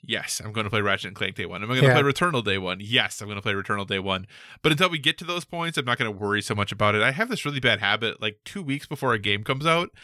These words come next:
Speaker 1: I, like, don't play anything 'cause I'm just waiting for that game.
Speaker 2: <laughs>
Speaker 1: I'm, like,
Speaker 2: Yeah.
Speaker 1: really looking forward to that game.
Speaker 2: Yeah.
Speaker 1: So I'm like, "I'm just not gonna do anything."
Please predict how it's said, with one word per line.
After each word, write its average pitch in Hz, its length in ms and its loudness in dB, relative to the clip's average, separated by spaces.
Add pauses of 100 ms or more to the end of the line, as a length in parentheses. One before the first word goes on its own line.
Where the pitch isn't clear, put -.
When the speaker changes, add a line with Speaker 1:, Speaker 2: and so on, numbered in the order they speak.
(180)
Speaker 1:
I, 170 80 -2
like, 185 120 4
don't 143 240 2
play 117 280 0
anything 185 440 -4
'cause 170 140 -2
I'm 127 100 2
just 117 120 -2
waiting 104 440 0
for 104 120 -6
that 98 260 8
game. - 260 4
Speaker 2:
<laughs> - 420 0
Speaker 1:
I'm, 131 100 2
like, 143 120 4
Speaker 2:
Yeah. 135 300 4
Speaker 1:
really 139 180 4
looking 123 260 0
forward 120 260 2
to 107 60 0
that 110 200 6
game. 110 120 6
Speaker 2:
Yeah. 107 180 6
Speaker 1:
So 107 100 -6
I'm 101 60 -6
like, 107 140 -8
"I'm 117 120 0
just 123 100 -6
not 131 80 4
gonna 139 140 4
do 139 180 2
anything." 104 480 -2